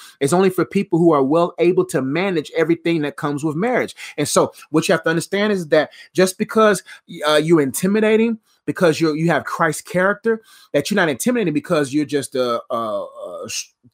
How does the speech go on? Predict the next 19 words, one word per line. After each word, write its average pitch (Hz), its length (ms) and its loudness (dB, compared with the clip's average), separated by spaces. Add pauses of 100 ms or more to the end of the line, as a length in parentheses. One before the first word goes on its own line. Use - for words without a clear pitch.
overly 156 480 6 (340)
zealously 160 520 2
strong 151 420 0
woman, 196 180 4
but 147 200 0
you're 208 100 -2
just 160 240 -2
intimidated 151 440 -2
because 143 400 0 (180)
you 165 120 -2
carry 156 340 0
Christ 151 460 0 (380)
as, - 200 2
as 131 260 -2
a 117 60 -2
light. 143 420 0 (460)
That's 147 260 2
what 156 100 6
happens. 147 540 -2